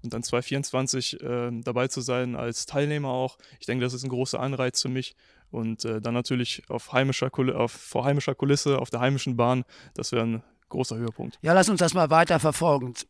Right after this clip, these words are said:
Speaker 2: Olympia zwanzig zweiundzwanzig möglich, W M zwanzig vierundzwanzig wahrscheinlich und dann das große Ziel Olympia zwanzig sechsundzwanzig in Cortina.
Speaker 1: Genau, das ist das langfristige Ziel, zweitausendsechsundzwanzig Co-, Cortina.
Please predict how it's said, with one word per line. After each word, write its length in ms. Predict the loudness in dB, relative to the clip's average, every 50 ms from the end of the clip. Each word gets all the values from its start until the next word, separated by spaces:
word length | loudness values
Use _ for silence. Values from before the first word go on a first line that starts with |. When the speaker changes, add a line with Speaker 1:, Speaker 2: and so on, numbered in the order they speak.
| _ _
Speaker 2:
Olympia 420 | 2 4 4 4 4 4 2 2 2
zwanzig 420 | 2 0 0 0 0 -2 -4 -4
zweiundzwanzig 840 | 0 2 4 4 4 4 2 2 4 4 4 4 2 2 0 -2 -2 -6 -16 -18 -8
möglich, 680 | 0 8 10 10 10 10 6 0 -4 -4 -8 -10 -12 -14 -20 -20 -20 _ _ _ _ _ _ _ _ _
W 200 | -2 4 4 4
M 360 | 6 6 6 6 6 6 4
zwanzig 420 | 2 2 2 2 2 2 0 -2 -2
vierundzwanzig 880 | 0 2 2 2 2 2 2 2 4 4 4 2 0 -2 -2 -2 -6 -14 -20 -20 _
wahrscheinlich 880 | -4 0 2 4 6 6 8 10 10 10 10 8 4 0 -2 -6 -8 -8 -12 -20 -20 -20 -20 -20 -16 _
und 200 | -2 0 4 4
dann 160 | 4 6 4
das 180 | 2 0 0
große 400 | -2 0 4 4 4 4 4 0
Ziel 360 | -2 -2 -2 0 0 0 -2 -4 -10 -20 -20 -20 _ _
Olympia 580 | 0 2 2 2 2 2 2 4 4 4 4 2 _ _
zwanzig 460 | -2 0 2 2 2 2 0 0 0
sechsundzwanzig 680 | 0 0 0 0 -2 -4 -2 0 2 0 2 0 0 0
in 140 | -2 -2 4
Cortina. 520 | 4 4 4 4 2 0 0 -2 -4 -8 -14 -20 -20 -20 _ _ -20 _ _ -8 -4
Speaker 1:
Genau, 200 | -2 0 2 2
das 120 | 0 0
ist 140 | -2 0 2
das 40 | 2
langfristige 520 | 2 2 2 0 -2 -2 -2 -2 -4 -2
Ziel, 220 | -2 -2 -2 -2 -2
zweitausendsechsundzwanzig 840 | 0 -2 -2 -2 -2 -6 -6 -8 -8 -6 -6 -4 -4 -6 -8 -8
Co-, 300 | -6 -4 -4 -4 -4 -6
Cortina. 480 | -6 -8 -10 -6 -4 -2 0 0 0 -2